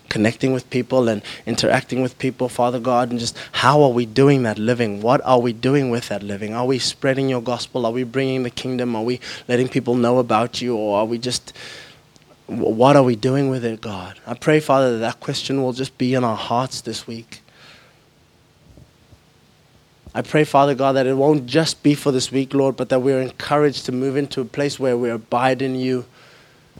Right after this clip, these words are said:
even more, that we desire to abide in you even more so that we can move mountains.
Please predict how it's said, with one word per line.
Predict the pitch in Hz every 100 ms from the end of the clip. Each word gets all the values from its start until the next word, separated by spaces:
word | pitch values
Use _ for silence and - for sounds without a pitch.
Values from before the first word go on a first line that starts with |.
| -
even | 139 127 127
more, | 120 135 147 147 135 120 - _ _ - _ _
that | 131
we | 123
desire | 117 120 113 - 143 143 139
to | -
abide | 131 117 120 123 117
in | 127
you | 123 120
even | 131 127 131
more | 127 135 139 127
so | - 151
that | 135 120
we | 131
can | - 139 131
move | 127 131
mountains. | 120 120 131 - 123 117 -